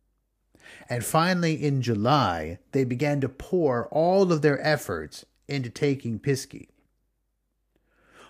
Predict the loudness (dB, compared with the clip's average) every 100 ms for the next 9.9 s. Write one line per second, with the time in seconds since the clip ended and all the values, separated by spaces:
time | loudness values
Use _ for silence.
0 | _ 2 6 6 6 0 0 2 0 -2
1 | 0 2 2 4 6 6 6 4 4 0
2 | -2 0 0 0 0 2 -2 -2 0 2
3 | 2 0 -2 -6 -20 _ _ _ _ _
4 | _ -20 -20 -4 0 4 4 4 2 4
5 | 4 2 0 0 0 0 -2 -4 -2 4
6 | 6 6 4 2 -8 -20 -6 2 4 6
7 | 6 6 4 2 0 0 -2 0 -2 -2
8 | -2 0 -2 -2 -2 -2 -2 -4 -4 -4
9 | -6 -6 -8 -2 0 0 -2 -6 -8